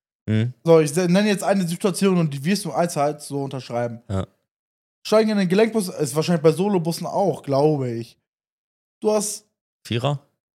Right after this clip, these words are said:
Speaker 2: Nee.
Speaker 1: Okay.
Speaker 2: Du kommst rein, zweite Tür
Speaker 1: Mhm.
Speaker 2: und du hast ja links hast du diese kleine Scheibe.
Speaker 1: Ja.
Speaker 2: Und die Stange dann auch, wo auch die Stel-, Stange nach oben geht.
Speaker 1: Mhm.
Speaker 2: Und da ist auch immer ein Haltewunsch dran.
Speaker 1: Ja.
Speaker 2: Und die halten sich da fest,
Speaker 1: Ja.
Speaker 2: schwingen sich rum und drücken dabei.
Speaker 1: Ja.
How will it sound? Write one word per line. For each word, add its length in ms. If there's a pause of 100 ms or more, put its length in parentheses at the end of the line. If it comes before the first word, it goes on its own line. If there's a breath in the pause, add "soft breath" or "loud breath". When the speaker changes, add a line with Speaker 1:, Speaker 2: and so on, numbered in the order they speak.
(260)
Speaker 2:
Nee. 540
Speaker 1:
Okay. 280 (180)
Speaker 2:
Du 120
kommst 300
rein, 320 (120)
zweite 320
Tür 260 (120)
Speaker 1:
Mhm. 260 (380)
Speaker 2:
und 100
du 80
hast 100
ja 60
links 320
hast 140
du 40
diese 200
kleine 280
Scheibe. 500 (120)
Speaker 1:
Ja. 260 (300)
Speaker 2:
Und 200
die 80
Stange 320
dann 180
auch, 260
wo 160
auch 60
die 120
Stel-, 360
Stange 240
nach 140
oben 180
geht. 260
Speaker 1:
Mhm. 160 (260)
Speaker 2:
Und 220
da 160
ist 160
auch 300
immer 120
ein 100
Haltewunsch 440
dran. 280 (100)
Speaker 1:
Ja. 160 (140)
Speaker 2:
Und 160
die 100
halten 220
sich 120
da 120
fest, 340
Speaker 1:
Ja. 400
Speaker 2:
schwingen 500
sich 200
rum 180
und 260
drücken 240
dabei. 360 (120)
Speaker 1:
Ja. 200